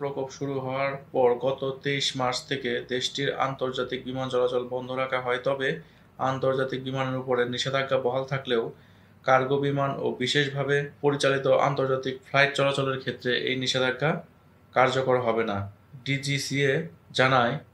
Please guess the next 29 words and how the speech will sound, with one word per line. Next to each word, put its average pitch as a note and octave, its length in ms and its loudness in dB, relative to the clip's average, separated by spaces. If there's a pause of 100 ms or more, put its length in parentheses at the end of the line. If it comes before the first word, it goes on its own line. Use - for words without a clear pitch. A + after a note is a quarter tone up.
(160)
মহামারী D3 480 4 (100)
করোনার D3 400 4
প্রকোপ C#3 280 -2 (120)
কমতে C#3 280 -2 (100)
শুরু C3+ 180 -2 (120)
করলে B2+ 240 4 (140)
কেন্দ্রীয় C#3 480 0
সরকার B2 260 0 (120)
দেশটির C3 340 -2
অর্থনীতির C3+ 580 -4 (100)
বেশিরভাগ C#3 400 -2 (100)
ক্ষেত্রে C3 280 -6 (120)
নিষেধাজ্ঞা C3 460 0 (100)
শিথিল A#2+ 340 -8
করে। G#2+ 160 2 (580)
গত C3 200 2 (140)
বছর C#3+ 280 4 (140)
অভ্যন্তরীণ C#3+ 640 2
বিমান C#3 280 -2
চলাচল C3 300 2 (120)
স্বাভাবিক C#3 420 0
করলেও B2 260 4 (120)
আন্তর্জাতিক C3+ 540 -2
বিমান C3 240 -4
চলাচলের B2+ 400 -2
নিষেধাজ্ঞা C3 500 -2
বহাল A#2+ 260 0
রাখে। B2 200 -2 (320)
এর D3+ 80 6